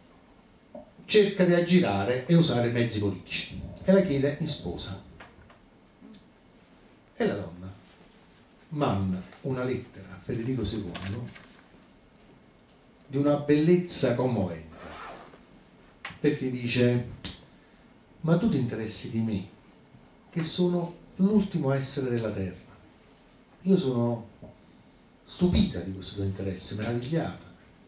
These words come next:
Tu che sei il grande imperatore, che gestisci il mondo, e io sto qui nella mia rocca. E non capisco questo interesse nei tuoi confronti, perché dovrei sposarti?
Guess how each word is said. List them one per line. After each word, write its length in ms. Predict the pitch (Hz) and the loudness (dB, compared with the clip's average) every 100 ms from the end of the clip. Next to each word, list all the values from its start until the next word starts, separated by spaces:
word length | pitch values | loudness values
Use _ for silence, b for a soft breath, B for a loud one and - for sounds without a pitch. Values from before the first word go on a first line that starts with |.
| - | 0
Tu 100 | 185 | 0
che 80 | 131 | 2
sei 180 | 123 120 | -2 -2
il 60 | |
grande 260 | 123 143 135 | 0 0 0
imperatore, 800 | 131 117 110 113 117 101 92 90 | 0 0 0 0 0 0 -2 -6
che 140 | 104 | -6
gestisci 560 | 104 107 - 104 - 110 | -4 -6 -6 -10 -6 -6
il 60 | 104 | -4
mondo, 580 | 110 107 98 90 95 - - - - - - - - - - | -2 -2 -2 -2 -6 -12 -20 -20 -20 -20 -20 -20 -20 -20 -8
e 100 | - | 0
io 160 | 180 - | 2 2
sto 180 | - - | -4 -10
qui 220 | - 131 | -6 -6
nella 200 | 95 104 | -6 -6
mia 140 | 110 | -4
rocca. 560 | 107 101 - - - - - - - - - - - - - - - _ _ _ _ - _ | -4 -4 -8 -16 -18 -20 -20 -20 -20 -20 -20 -20 -20 -20 -20 -20 -20 _ _ _ _ -20 _
E 280 | - 165 147 170 | -14 -12 -10 -4
non 140 | 180 | -2
capisco 400 | 170 - - 107 | 0 -2 -6 -8
questo 200 | 101 131 | -8 -8
interesse 440 | 107 110 107 - | -10 -8 -8 -8
nei 80 | 107 | -6
tuoi 120 | 101 | -6
confronti, 360 | 107 107 139 107 | -6 -4 -6 -6
perché 240 | 113 - | -8 -8
dovrei 200 | 95 90 | -8 -10
sposarti? 640 | 85 - 90 87 - - | -12 -12 -10 -12 -14 -20